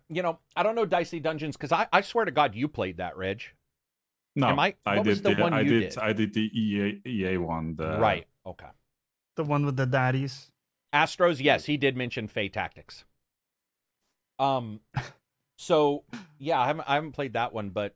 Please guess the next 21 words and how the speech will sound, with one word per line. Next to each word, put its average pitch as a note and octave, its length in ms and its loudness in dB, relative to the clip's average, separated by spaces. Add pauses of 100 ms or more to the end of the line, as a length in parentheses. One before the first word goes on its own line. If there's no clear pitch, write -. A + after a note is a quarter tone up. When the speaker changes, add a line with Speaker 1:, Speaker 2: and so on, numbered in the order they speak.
(160)
Speaker 1:
Takedown C#3 360 -4
liked A#2+ 300 -6
it. B2 160 -8 (240)
There's, A#2 300 -10
n-, B2+ 180 -14
n-, C3 160 -18
on D3+ 140 -2
that G#3 180 -4
list, F3 220 -4
there's A2 200 -6
really D3 200 -6
not A2+ 320 -6
much A#2 220 -10
there. G2+ 360 -8 (1600)
Speaker 3:
Dude, F3+ 180 6
Speaker 1:
Like G2 300 -6
Speaker 3:
there D#3+ 180 2
is E3+ 180 0
one F#3 320 2
game E3+ 420 -2 (100)
on, D3+ 440 -4